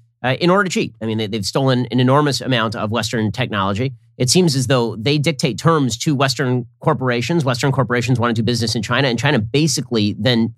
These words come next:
forces those Western corporations to abide by particular rules in order to even do business there. That obviously,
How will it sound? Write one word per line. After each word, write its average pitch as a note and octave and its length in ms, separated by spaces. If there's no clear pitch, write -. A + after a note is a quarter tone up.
forces C3+ 380
those A#2+ 200
Western B2 300
corporations A2+ 600
to A#2+ 100
abide A2 340
by G2+ 160
particular B2+ 420
rules A2 380
in C#3+ 140
order C3+ 280
to A#2 160
even B2+ 380
do C3 100
business D3 380
there. A2 240
That A#2+ 140
obviously, A2+ 640